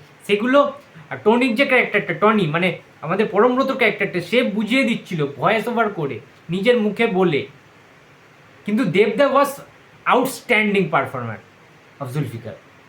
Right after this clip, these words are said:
তোমরা দেখে নিয়েছো কি লেভেলের পারফরমেন্স ছিল দেবদার। সুতরাং সেখানে গল্প তো ভালো ছিল না, কিভাবে একটা, আহ, হিংসা, হিংসা থেকে বন্ধু থেকে শত্রু হয়ে ওঠা,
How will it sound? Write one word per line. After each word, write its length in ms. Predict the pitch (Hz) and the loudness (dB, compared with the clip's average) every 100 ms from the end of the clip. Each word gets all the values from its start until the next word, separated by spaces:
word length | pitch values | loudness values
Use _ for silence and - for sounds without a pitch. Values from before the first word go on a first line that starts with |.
| - | -4
তোমরা 160 | 202 | -2
দেখে 320 | 196 214 214 254 | 2 0 2 2
নিয়েছো 400 | 185 135 117 113 - - | 2 0 -4 -14 -12 -4
কি 120 | 233 | 0
লেভেলের 340 | 240 247 262 | 2 4 2
পারফরমেন্স 520 | 226 208 226 240 - - | 2 2 2 0 -2 -2
ছিল 180 | 185 | -2
দেবদার। 320 | 156 127 117 107 - - - - | -2 -4 -10 -18 -20 -20 -20 -12
সুতরাং 360 | 214 302 269 - - - - - - - - - - | -2 0 0 -4 -16 -20 -20 -20 -20 -20 -20 -20 -6
সেখানে 240 | 240 277 | -2 0
গল্প 380 | 175 240 247 285 | 2 0 0 -2
তো 120 | 294 | 2
ভালো 240 | 247 233 | 2 2
ছিল 180 | 202 170 | 0 0
না, 280 | 175 277 202 - - - - - _ _ _ - - - - | 2 2 0 -4 -18 -20 -20 -20 _ _ _ -20 -20 -20 -4
কিভাবে 300 | 233 269 262 | 2 2 2
একটা, 240 | 254 262 269 | 0 2 2
আহ, 420 | 220 170 151 147 147 | 2 -4 -6 -2 0
হিংসা, 420 | 240 233 254 240 | 0 0 0 2
হিংসা 380 | 208 208 208 233 | 2 0 -2 -2
থেকে 220 | 233 240 | -2 -2
বন্ধু 380 | 170 202 208 233 | 0 0 0 -2
থেকে 280 | 240 233 - | -2 -4 -2
শত্রু 420 | 208 208 240 226 | -2 -4 -6 -2
হয়ে 160 | 226 | 0
ওঠা, 400 | 220 220 220 214 | 0 0 2 0